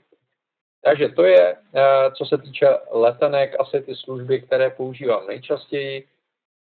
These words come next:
a jsou moje nejoblíbenější. Jak jsem říkal, a, a letenky si ukládám do peněženky, takže když se podíváte, tak tam těch letenek je pak opravdu hodně. A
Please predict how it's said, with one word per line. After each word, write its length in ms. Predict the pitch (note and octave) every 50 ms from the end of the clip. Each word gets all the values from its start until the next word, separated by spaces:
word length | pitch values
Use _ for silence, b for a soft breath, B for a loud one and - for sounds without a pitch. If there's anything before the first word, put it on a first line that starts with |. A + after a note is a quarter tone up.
| _ _ _ -
a 240 | A#2+ B2 B2+ B2
jsou 220 | B2 - - C3+ C3
moje 260 | C3 C3+ C3 A#2+ G#2+
nejoblíbenější. 1040 | G#2 A2 A2+ - - C#3 C#3+ C#3+ D3 C#3+ C#3+ C#3+ C#3 C#3+ C3+ C3+ - - C#3 C3 B2+
Jak 160 | B2 B2 B2
jsem 180 | - D#3 D3 C3
říkal, 540 | C3+ C#3 - D3 C#3+ C#3 C3 B2 - - -
a, 320 | - A2+ A2+ A2+ G#2+ G#2+ G#2 - _ _ _ _ _ _ _ _ _ _ _ _ _ _ _ _ _ _ _ _ _ _ _ _ _ _ _ _ _ _ _ _ _ _ _ _ - A#2+
a 80 | A#2 A#2 A#2 A#2 A2+ A#2 A2+ A2+ A2 A2 A2
letenky 540 | A2 A#2+ B2 B2 - D3 D3 C#3 - D3+
si 120 | C#3+ - D3+
ukládám 720 | D#3+ A#2+ B2 - C#3+ C3+ C3+ C3+ C#3+ C#3 B2+ A2 G#2 G2+ A2 A2 G#2+ G#2 G2+
do 80 | G#2
peněženky, 840 | - - C#3 C#3 D3+ D3 C#3+ D3+ D3 C#3+ C3 - C#3 C3+ C3+ C3+ C3
takže 200 | - B2+ B2 C3
když 120 | B2 A#2+ -
se 100 | B2+ -
podíváte, 580 | - - G#2+ A2 B2 B2+ B2+ B2+ B2 B2 B2
tak 220 | B2 - A#2+ - -
tam 180 | B2+ B2 B2
těch 200 | B2 C3 B2 -
letenek 440 | A#2 A2+ A2 - B2+ B2+ B2+ B2 B2
je 80 | B2+ B2
pak 240 | B2+ C#3 C3+ - -
opravdu 440 | - - - B2 C3 C3 C3+ C3
hodně. 480 | G#2+ A2 A2 A#2 B2+ B2+ C3 B2+ B2+ - _ _ _ _ _ _ _ _ _ - A2+ - -
A 40 | B2